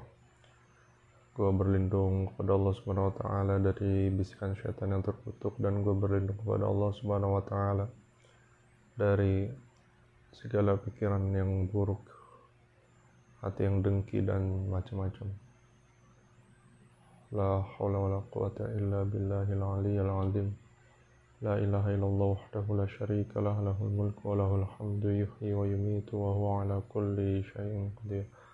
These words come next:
Astaghfiruka wa atubu ilaik.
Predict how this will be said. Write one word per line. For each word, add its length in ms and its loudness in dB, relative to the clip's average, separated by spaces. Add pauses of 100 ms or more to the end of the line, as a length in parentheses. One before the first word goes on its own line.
(520)
Astaghfiruka 1300 -2
wa 160 0
atubu 480 0
ilaik. 560 0